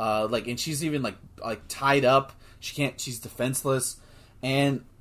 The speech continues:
ultimately, um, Deathstroke comes in and saves this young Tara Markov, kills everybody, and saves her life, and that pretty much sets the relationship. And so,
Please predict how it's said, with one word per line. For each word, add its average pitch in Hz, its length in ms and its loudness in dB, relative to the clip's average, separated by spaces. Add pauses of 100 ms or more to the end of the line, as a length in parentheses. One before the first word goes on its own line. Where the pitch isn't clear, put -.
ultimately, 151 960 6
um, 131 640 2 (760)
Deathstroke 202 640 6 (100)
comes 143 320 -2
in 131 100 -4
and 120 160 -4
saves 117 380 -2
this 117 220 -6
young 113 200 -2
Tara 113 300 -2
Markov, 107 600 -2 (520)
kills 151 320 4
everybody, 143 640 2 (380)
and 110 360 -4
saves 127 320 -4
her 139 100 0
life, 131 580 0
and 117 460 -4 (600)
that 127 400 -2
pretty 160 200 0
much 147 120 -2
sets 139 240 -2
the 131 60 -4
relationship. 135 540 -2
And 135 200 -2
so, 135 460 2